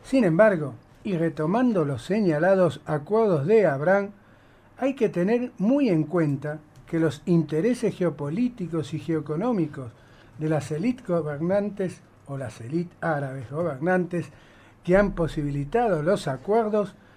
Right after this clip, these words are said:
en muchos casos chocan con la llamada calle árabe, influenciada por el yihadismo islámico, un foco continuo de crisis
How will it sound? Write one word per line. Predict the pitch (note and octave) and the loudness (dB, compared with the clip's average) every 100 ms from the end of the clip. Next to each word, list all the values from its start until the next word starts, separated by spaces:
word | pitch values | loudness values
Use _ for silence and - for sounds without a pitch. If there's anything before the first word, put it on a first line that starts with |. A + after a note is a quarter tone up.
| - _ _ | -20 _ _
en | G#3+ A#3 | -2 2
muchos | C#4 C#4+ E3+ | 0 2 -2
casos | - A3+ G#3+ E3 B2 - - - - | 0 -2 -2 -6 -8 -10 -20 -20 -2
chocan | A3+ A#3 G#3 D#3+ A#2+ - | -2 0 -2 -2 -4 -6
con | E3 | -2
la | D#3+ | 0
llamada | D3 D#3+ F#3+ F#3+ E3 | 0 0 0 0 0
calle | F#3+ E3+ E3 D#3+ | 2 2 2 0
árabe, | C#3 A#2+ A2+ G#2 - _ _ _ G#3 | -2 -6 -10 -12 -20 _ _ _ 0
influenciada | G#3 F#3 F#3+ G3+ G3 G#3+ F3 F3 F3 - - | 0 2 0 0 2 4 4 2 -4 -20 -4
por | F3+ E3+ | -2 0
el | E3 | 0
yihadismo | A3 - E3+ F3 F3+ D3+ F3+ | -2 0 0 2 0 0 0
islámico, | D#3 F#3+ G3 F#3+ F#3 G3+ F#3+ - - _ - - | 0 0 0 0 -2 -4 -8 -10 -20 _ -20 -10
un | G3 G3 | -6 -4
foco | A3 G#3+ F#3+ | -4 -4 -4
continuo | - C#3+ C#3 G3 F#3 D3 | -4 -6 -4 -2 0 -2
de | C3+ | -4
crisis | C#3+ D#3 D3+ D#3+ | -4 -6 -4 -8